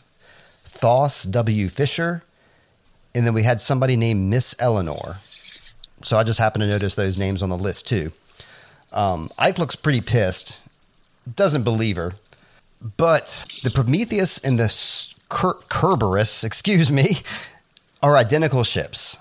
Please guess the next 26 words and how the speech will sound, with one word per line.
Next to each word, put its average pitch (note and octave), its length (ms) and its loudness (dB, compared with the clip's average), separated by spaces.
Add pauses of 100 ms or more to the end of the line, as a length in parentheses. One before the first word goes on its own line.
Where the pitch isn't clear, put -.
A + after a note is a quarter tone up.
So - 220 0
we're A2 140 2
here F3 260 0
in E3+ 80 2
the D3+ 60 2
bar A2 300 4
area, E2+ 600 -2
and A#2+ 120 2
we G#2+ 80 2
see C#3 280 0
the D3 100 0
bar, F2+ 460 2 (120)
and A2+ 140 0
we G2 80 0
see B2+ 240 0
the C#3 100 -2
cabinet, F2 540 0
and G#2 120 -4
it's F#2+ 200 -4
exactly F#2+ 720 -2
like C3 240 2
the B2+ 100 -4
cabinet G#2+ 520 0
that G2+ 160 -2
we G2+ 100 -2
saw F2+ 460 0